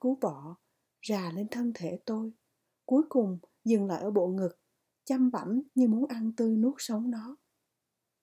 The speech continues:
Gã lại bập bập điếu thuốc. Khói tuôn ra trắng xóa. Tôi nghe tiếng nước miếng ực ực trong cổ họng gã. "Chuyện tình." Gã lập cập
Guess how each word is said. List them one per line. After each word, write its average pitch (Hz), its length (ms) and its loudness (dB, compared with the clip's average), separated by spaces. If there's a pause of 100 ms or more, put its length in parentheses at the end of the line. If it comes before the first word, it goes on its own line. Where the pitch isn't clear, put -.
(420)
Gã 196 260 -2
lại 196 160 -8
bập 170 180 -4
bập 156 220 -8
điếu 208 180 2
thuốc. 247 340 -4 (680)
Khói 240 240 -8 (100)
tuôn 247 260 4
ra 226 400 -6
trắng 220 180 -2
xóa. 254 420 -4 (920)
Tôi 226 220 2
nghe 208 300 4
tiếng 233 180 4
nước 294 140 8
miếng 262 200 2
ực 190 160 -4
ực - 280 -6 (160)
trong 202 200 -6
cổ 190 120 0
họng 165 360 -6
gã. 156 180 -10 (1200)
"Chuyện 170 280 4
tình." 190 440 2 (880)
Gã 196 100 -6
lập 214 300 -4
cập 170 200 -10